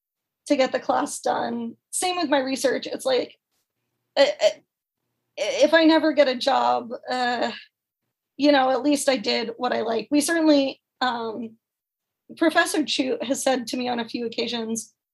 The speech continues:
"We don't do this for the money. We certainly don't do it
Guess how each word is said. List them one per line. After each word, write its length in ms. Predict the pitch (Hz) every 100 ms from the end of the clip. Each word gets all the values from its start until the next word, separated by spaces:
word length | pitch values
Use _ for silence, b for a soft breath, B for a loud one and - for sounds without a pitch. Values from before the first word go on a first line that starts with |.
| -
"We 120 | 302
don't 200 | 339 330
do 100 | 330
this 360 | 311 302 - - _ _
for 140 | 294 269
the 120 | 262
money. 500 | 247 247 240 240 233 _ _ _ -
We 120 | 262
certainly 440 | 226 302 269 247
don't 220 | 240 240
do 140 | 233 240
it 220 | 240 -